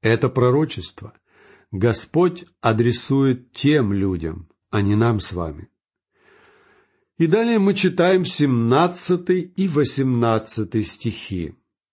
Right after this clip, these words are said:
"И кто на кровле, тот да не сходит взять что-нибудь из дома своего".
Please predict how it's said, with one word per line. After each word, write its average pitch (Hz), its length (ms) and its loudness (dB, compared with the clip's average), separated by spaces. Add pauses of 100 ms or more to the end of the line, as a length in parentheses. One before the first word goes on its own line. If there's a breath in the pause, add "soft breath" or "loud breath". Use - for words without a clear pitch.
(760)
"И 135 140 2
кто 185 300 0
на 170 140 2
кровле, 156 760 2 (420)
тот 151 440 2
да 120 260 -2
не 131 160 2
сходит 123 640 -2
взять 110 360 0
что-нибудь 127 720 0
из 110 200 -4
дома 104 400 0
своего". 120 680 0